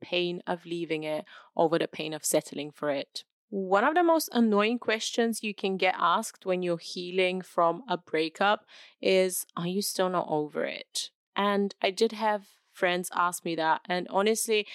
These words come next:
if someone in your circle is going through a breakup right now, please don't ever ask them that question. It's just very insensitive, and it shows that you don't really care about them. Instead,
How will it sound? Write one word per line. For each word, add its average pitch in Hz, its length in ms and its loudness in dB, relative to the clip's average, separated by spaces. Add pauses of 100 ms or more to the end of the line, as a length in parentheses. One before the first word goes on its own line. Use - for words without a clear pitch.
(220)
if 220 120 2
someone 277 360 4
in 320 100 6
your 311 140 0
circle 226 460 0
is 214 100 0
going 202 260 0
through 208 200 -6
a 196 40 -2
breakup 180 400 -2
right 180 200 0
now, 175 340 0
please 254 440 2
don't 214 220 6
ever 175 220 0
ask 160 320 2
them 156 140 -4
that - 160 -8
question. 160 460 -2
It's 180 220 -2
just 247 260 0
very 180 320 2
insensitive, 151 920 -4
and 160 540 -2 (480)
it - 180 0
shows 214 300 4
that - 160 0
you 185 260 -8
don't 170 220 2
really 160 240 -4
care 151 320 0
about 151 340 0
them. 151 400 -4 (260)
Instead, 269 580 2